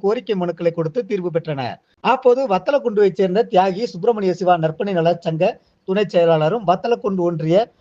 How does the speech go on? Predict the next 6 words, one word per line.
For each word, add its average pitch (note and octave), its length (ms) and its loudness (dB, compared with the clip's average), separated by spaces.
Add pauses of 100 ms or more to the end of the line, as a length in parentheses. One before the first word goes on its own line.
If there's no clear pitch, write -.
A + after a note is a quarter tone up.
(200)
மதிமுக B3 580 0
ஒன்றிய F#3 320 0
செயலாளருமான E3 720 0 (480)
மருது A#3+ 380 2
ஆறுமுகம் E3+ 480 0
தலைமையில் D#3+ 400 -4